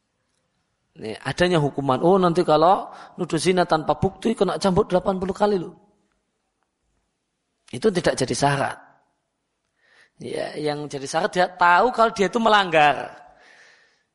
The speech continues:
Ya, meskipun tidak tahu konsekuensi kalau melanggar. Padahal seandainya dia tahu konsekuensi melanggar, dia nggak akan berani melanggar.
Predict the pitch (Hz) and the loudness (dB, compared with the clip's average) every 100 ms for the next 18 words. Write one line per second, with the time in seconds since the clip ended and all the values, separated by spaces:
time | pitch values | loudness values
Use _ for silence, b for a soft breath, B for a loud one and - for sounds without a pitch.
0 | _ 208 - 147 160 - 180 247 233 180 | _ -16 -12 -4 -4 -2 0 0 2 2
1 | 175 - 165 185 247 269 - 226 202 190 | 0 2 4 6 6 4 4 0 2 0
2 | 185 170 170 208 247 190 170 208 269 381 | 2 2 2 0 2 4 6 8 6 4
3 | - - 135 123 131 139 123 - - - | -4 -14 -8 -4 -4 -4 -6 -6 -12 -20
4 | _ _ _ _ _ _ _ _ _ _ | _ _ _ _ _ _ _ _ _ _
5 | _ _ 156 151 247 208 220 190 185 180 | _ _ -2 2 4 2 0 0 2 0
6 | 160 156 226 233 196 180 180 175 175 180 | 2 2 2 0 -2 -4 -2 -2 0 2
7 | 190 254 - B B B - 220 180 143 | 2 0 -2 B B B -2 0 2 0
8 | 143 175 147 151 226 392 B B - 147 | 2 2 2 4 2 0 B B -6 -2
9 | 147 160 147 - - | 0 -2 -4 -10 -16